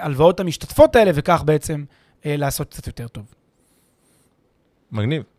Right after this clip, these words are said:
Speaker 2: זאת
Speaker 1: מגניב
Speaker 2: אומרת שאני,
Speaker 1: ביותר.
Speaker 2: אני כמלווה ב-, אני כמלווה ב-, במודל הזה,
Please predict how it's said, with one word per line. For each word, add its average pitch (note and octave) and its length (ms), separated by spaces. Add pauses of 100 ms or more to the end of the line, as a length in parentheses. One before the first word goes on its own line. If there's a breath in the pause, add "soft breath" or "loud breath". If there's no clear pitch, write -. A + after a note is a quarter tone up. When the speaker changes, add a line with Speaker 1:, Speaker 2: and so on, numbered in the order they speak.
Speaker 2:
זאת - 100
Speaker 1:
מגניב B2+ 180
Speaker 2:
אומרת E3+ 200
שאני, C3+ 120
Speaker 1:
ביותר. C#3+ 160
Speaker 2:
אני D3 160
כמלווה C#3+ 460
ב-, B2 320
אני C3 200
כמלווה B2+ 400
ב-, A2 340
במודל G2 360
הזה, C3 360